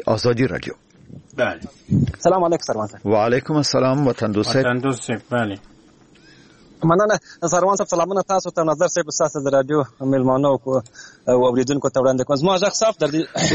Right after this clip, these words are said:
Speaker 1: واضح دی، بله صاحب، مهرباني کوئ.
Speaker 3: جناب سروان صاحب، د، د ښاغلي رادمنیش خبرې چې سړی اوري، فکر کوي چې افغانستان، جاپان یا ګل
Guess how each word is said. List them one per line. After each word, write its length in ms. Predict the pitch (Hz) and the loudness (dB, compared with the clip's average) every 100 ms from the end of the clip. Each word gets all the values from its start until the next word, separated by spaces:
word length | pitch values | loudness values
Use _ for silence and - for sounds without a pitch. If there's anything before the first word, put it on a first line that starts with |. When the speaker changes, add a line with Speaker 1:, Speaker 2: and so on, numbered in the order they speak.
| 151 | 2
Speaker 1:
واضح 340 | 151 160 151 127 | 4 2 0 -2
دی، 160 | 101 | -2
بله 260 | 101 117 107 | -2 0 -2
صاحب، 240 | - 98 | -2 -2
مهرباني 440 | 98 127 135 165 175 | 0 0 2 0 -2
کوئ. 240 | 101 80 - _ _ _ _ _ - - _ - - 151 - 160 165 165 | -8 -8 -10 _ _ _ _ _ -20 -20 _ -20 -8 -6 -2 2 2 2
Speaker 3:
جناب 240 | 170 208 277 | 2 0 0
سروان 320 | 240 226 269 | 2 2 2
صاحب، 160 | 269 254 | 0 -2
د، 140 | 208 196 175 170 160 | 0 2 4 2 2
د 140 | 165 147 - | 0 -2 -2
ښاغلي 280 | 160 226 240 | 0 2 4
رادمنیش 420 | 202 165 196 262 | 2 2 -2 0
خبرې 260 | 196 196 247 | -2 0 0
چې 60 | - | 2
سړی 120 | 226 240 269 | 4 4 4
اوري، 180 | 208 214 _ - - _ 160 - | 2 -2 _ -20 -20 _ -4 -2
فکر 160 | - | -4
کوي 160 | - 240 | -2 0
چې 140 | - | 2
افغانستان، 560 | 175 165 160 - 208 214 | 0 0 -2 0 0 2
جاپان 420 | 160 147 202 208 | 0 2 0 2
یا 80 | 185 | 0
ګل 180 | 165 | 2